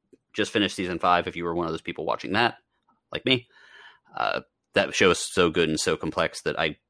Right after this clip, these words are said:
refuse to bring it up on the podcast, so I'll sound like a moron, more so than normal.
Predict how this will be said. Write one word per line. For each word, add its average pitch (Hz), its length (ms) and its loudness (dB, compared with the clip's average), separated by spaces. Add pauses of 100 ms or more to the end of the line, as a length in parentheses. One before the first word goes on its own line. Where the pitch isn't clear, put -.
(480)
refuse 87 360 0
to - 60 -10
bring 82 140 2
it 80 60 0
up 76 120 0
on 82 80 0
the 76 60 -4
podcast, 82 400 0
so 78 120 -2
I'll 78 60 -2
sound 82 180 -2
like 80 120 -4
a - 40 -6
moron, 80 340 2 (460)
more 87 180 2
so 90 140 2
than 82 120 0
normal. 85 300 2